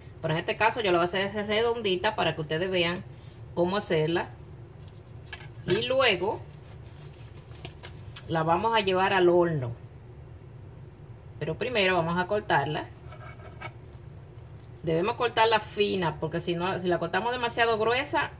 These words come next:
pues entonces no van a quedar crujientes. Así que debemos hacer láminas finas. Vamos a estar cortando hasta llegar a la semilla. Bueno, ahí ya yo llegué a la semilla. Ahí se puede ver.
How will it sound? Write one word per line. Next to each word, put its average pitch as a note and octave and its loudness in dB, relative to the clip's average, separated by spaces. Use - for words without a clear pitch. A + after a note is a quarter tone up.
pues F3 2
entonces G3+ 0
no F#3+ 2
van G3 4
a G3+ 2
quedar F#3+ 4
crujientes. E3+ 0
Así - -4
que F#3 0
debemos F3+ 0
hacer G3 0
láminas A3+ 2
finas. F#3 6
Vamos F3 2
a - 2
estar A#3+ 2
cortando B3+ 4
hasta B3 6
llegar G3 6
a G#3 6
la G#3 4
semilla. D3+ 2
Bueno, C#3+ 2
ahí D#3 2
ya G#3 6
yo G#3+ 0
llegué G3+ 2
a C3 -4
la C#3 -2
semilla. G3 -2
Ahí B2 -6
se - -2
puede F3+ 4
ver. C#3+ 0